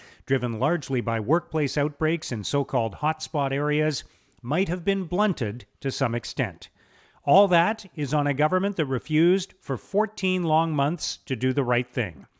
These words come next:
That will be hard for Ontarians to forget and even harder to forgive." In the Globe and Mail, Rob Carrick considers the effects of the housing boom. Carrick writes, "The cost of the rise in housing prices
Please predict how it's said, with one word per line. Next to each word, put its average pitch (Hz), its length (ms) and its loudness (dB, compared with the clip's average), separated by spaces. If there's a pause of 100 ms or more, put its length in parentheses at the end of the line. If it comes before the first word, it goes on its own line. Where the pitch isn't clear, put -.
(280)
That 107 180 -4
will 135 120 0
be 151 140 0
hard 117 500 4
for 110 220 -4
Ontarians 143 680 -2
to 131 100 -2
forget 143 480 -2 (460)
and 107 100 -6
even 110 200 -2
harder 117 520 0 (160)
to 175 120 -2
forgive." 123 680 -2 (560)
In 160 120 0
the 151 80 2
Globe 147 220 2
and 139 100 -2
Mail, 170 380 0 (280)
Rob 139 300 2
Carrick 147 560 2
considers 143 600 2
the 131 160 4
effects 175 420 0
of 151 80 -2
the 139 120 2
housing 147 440 0
boom. 101 300 -4 (140)
Carrick 123 320 0
writes, 143 360 2 (460)
"The 180 80 -4
cost 269 340 -2
of 247 80 0
the 170 120 4
rise 147 400 2
in 147 120 -2
housing 147 380 -2
prices 127 500 -2